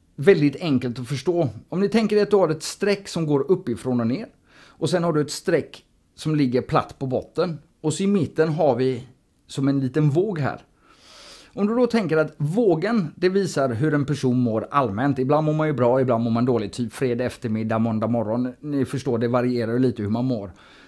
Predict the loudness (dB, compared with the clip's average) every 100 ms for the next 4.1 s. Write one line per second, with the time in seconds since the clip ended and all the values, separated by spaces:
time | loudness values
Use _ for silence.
0 | _ _ 4 8 10 8 6 0 0 2
1 | 2 0 -2 0 4 4 4 2 2 2
2 | 0 -4 -10 -16 0 6 6 4 4 4
3 | 2 -4 _ 0 2 4 4 2 -2 -4